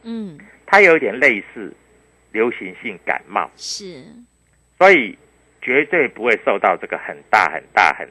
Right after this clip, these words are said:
Speaker 2: 大很大的影响。这样，我这样讲，你们听懂了吗？
Speaker 1: 嗯。
Speaker 2: 啊，那今天美国期指又在这里啊，又大涨。啊，小道琼在这里又涨了两百多点，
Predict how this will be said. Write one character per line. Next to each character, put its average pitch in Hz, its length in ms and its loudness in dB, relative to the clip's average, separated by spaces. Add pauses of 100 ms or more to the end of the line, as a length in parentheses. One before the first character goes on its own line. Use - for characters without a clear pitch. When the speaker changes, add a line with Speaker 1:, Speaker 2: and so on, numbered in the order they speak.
Speaker 2:
大 92 200 2
很 67 180 -14
大 85 160 0
的 - 120 -16
影 76 280 -20
响。 - 140 -4 (720)
这 147 80 2
样， 123 140 2 (100)
我 110 120 -4
这 147 60 2
样 139 100 4
讲， 104 140 4
你 90 40 -4
们 104 140 -8
听 120 120 -4
懂 90 140 -2
了 90 80 -6
吗？ 95 200 0
Speaker 1:
嗯。 226 640 -16
Speaker 2:
啊， 196 260 6 (480)
那 170 580 6
今 175 280 -2
天 175 260 4
美 131 160 2
国 135 160 0
期 123 260 -10
指 80 200 -16
又 98 140 -2
在 104 160 -2
这 107 160 -2
里 - 220 -8
啊， 80 280 0
又 90 140 -8
大 87 200 4
涨。 - 180 -10 (640)
啊， 95 180 -4
小 95 140 2
道 131 180 6
琼 98 300 -8
在 110 140 2
这 104 120 -8
里 87 80 -6
又 101 120 -6
涨 69 160 -8
了 80 80 -10
两 92 180 -4
百 101 140 6
多 127 140 0
点， 107 320 6